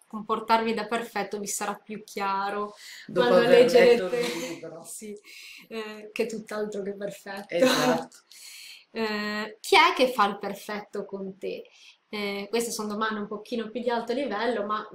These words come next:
Speaker 1: giustamente le classi sono per fortuna molto
Speaker 2: Infatti.
Speaker 1: variegate.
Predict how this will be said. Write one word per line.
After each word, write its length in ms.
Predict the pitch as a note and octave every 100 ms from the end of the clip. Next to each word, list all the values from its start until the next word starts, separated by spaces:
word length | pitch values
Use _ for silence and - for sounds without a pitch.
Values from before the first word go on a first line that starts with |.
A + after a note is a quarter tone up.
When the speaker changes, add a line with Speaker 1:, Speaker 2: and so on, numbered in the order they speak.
| G3
Speaker 1:
giustamente 600 | G#3+ A3+ A#3 A#3 B3+ B3
le 100 | A3
classi 420 | A3 B3 C4 - B3
sono 260 | A3 A3
per 140 | - G#3
fortuna 480 | A3 G#3 - A#3 A#3
molto 360 | G#3 G#3 -
Speaker 2:
Infatti. 320 | G3 - - G#3
Speaker 1:
variegate. 960 | G#3+ A3 G#3+ G3+ G3 F#3+ - G#3 -